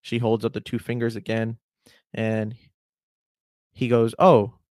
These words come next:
two hundred dollars? Great. I'll take it." She runs back home to her dad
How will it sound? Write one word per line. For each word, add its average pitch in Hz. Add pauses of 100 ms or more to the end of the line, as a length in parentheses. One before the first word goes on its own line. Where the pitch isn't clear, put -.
(440)
two 156
hundred 139
dollars? 143 (380)
Great. 127 (600)
I'll 110
take 127
it." - (1000)
She -
runs 120
back 120
home 117
to 110
her 110
dad 110